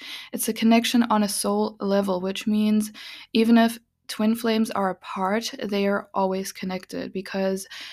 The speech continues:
in the end, the five D is where the souls are. You know, our soul lives kind of on this five D plane. And the three D is just our reality where our body is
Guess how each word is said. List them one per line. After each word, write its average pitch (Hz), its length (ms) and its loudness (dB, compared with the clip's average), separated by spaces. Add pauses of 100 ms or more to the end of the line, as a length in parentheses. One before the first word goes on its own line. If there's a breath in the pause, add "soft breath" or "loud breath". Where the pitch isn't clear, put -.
(340 loud breath)
in 233 180 8
the 226 180 8
end, 233 400 6 (100)
the 208 160 0
five 208 520 0
D 208 300 -2
is 202 420 -2 (160)
where 202 340 0
the 196 140 -4
souls 202 540 -2
are. 175 480 -8 (220)
You 190 100 -4
know, 190 200 -4
our 190 220 -2
soul 202 600 -2
lives 196 500 -2 (180)
kind 175 260 -8
of - 100 -14
on - 200 -10
this - 200 -10
five 190 320 -8
D 202 160 -12
plane. 190 520 -8 (580 loud breath)
And 185 380 0
the 214 220 0
three 254 320 6
D 240 240 2
is 208 180 -2
just 220 400 -4
our 196 200 0
reality 196 720 2 (100)
where 190 560 -2
our 185 160 -2
body 190 560 4
is 180 480 -6